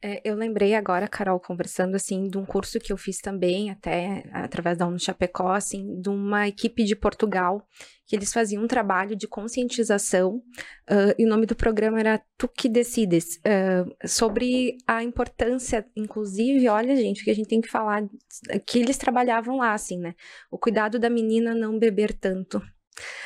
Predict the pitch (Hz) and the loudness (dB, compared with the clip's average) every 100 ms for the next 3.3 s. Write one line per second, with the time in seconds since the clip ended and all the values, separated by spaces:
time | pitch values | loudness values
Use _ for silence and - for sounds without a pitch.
0 | - - _ _ - 302 302 - 262 262 | -16 -20 _ _ 2 4 4 0 0 0
1 | 240 226 220 214 - 196 180 180 190 185 | 0 0 -2 -4 -4 -2 0 0 -2 -2
2 | - - - _ _ _ _ _ _ - | -4 -8 -20 _ _ _ _ _ _ -2
3 | 196 185 | 0 0